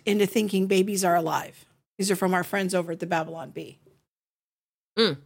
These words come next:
Speaker 2: mm, mm, mm.
Speaker 1: <laughs> Baby pictures.
Speaker 2: Mm-hmm.
Speaker 1: This is an obvious ploy to maintain the nefarious lie that all humans started off as babies. Morning sickness.
Speaker 2: Mm.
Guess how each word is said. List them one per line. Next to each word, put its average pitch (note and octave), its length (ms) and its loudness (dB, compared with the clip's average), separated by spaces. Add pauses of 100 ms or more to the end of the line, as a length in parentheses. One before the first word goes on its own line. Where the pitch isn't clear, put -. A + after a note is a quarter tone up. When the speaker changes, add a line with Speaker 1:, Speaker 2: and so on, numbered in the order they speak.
(140)
Speaker 2:
mm, F#3 120 -14
mm, - 100 -10
mm. - 560 -4
Speaker 1:
<laughs> - 960 -20
Baby F#4+ 320 6
pictures. - 680 2 (160)
Speaker 2:
Mm-hmm. A#3 440 0
Speaker 1:
This A#3 160 4
is A3 100 2
an A3 200 2
obvious A#3+ 540 6
ploy F3+ 440 0 (680)
to F#3 440 0 (800)
maintain G3+ 480 0
the G3+ 80 -4
nefarious G3 600 2
lie G3 220 2
that F#3+ 120 -4
all F3+ 160 0
humans F3+ 400 -8
started F3+ 380 -4
off - 220 -8
as G3 100 -12
babies. - 500 -10 (1300)
Morning G3 280 0
sickness. - 720 -2 (280)
Speaker 2:
Mm. G#3 180 2